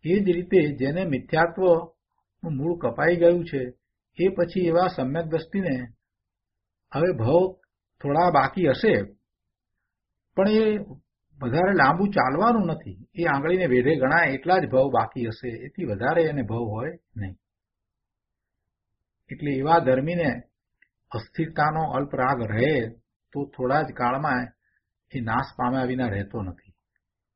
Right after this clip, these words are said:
અને આ અપેક્ષાએ અસ્થિરતાના અલ્પ રાગને અહીં ગણ્યો નથી. ગણ્યો નથી એટલે,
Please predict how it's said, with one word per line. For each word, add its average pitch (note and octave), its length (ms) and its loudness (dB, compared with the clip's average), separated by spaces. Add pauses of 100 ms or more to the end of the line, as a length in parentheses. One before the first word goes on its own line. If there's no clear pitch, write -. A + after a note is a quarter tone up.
(160)
અને B2+ 100 -4
આ D#3+ 320 4
અપેક્ષાએ D3+ 500 -4
અસ્થિરતાના E3 960 -2
અલ્પ E3 360 -6
રાગને C3 580 -2 (560)
અહીં D#3 240 -2
ગણ્યો A#2 280 2
નથી. G#2+ 380 -10 (1120)
ગણ્યો A2+ 320 -2
નથી F3 240 -2
એટલે, G3+ 260 0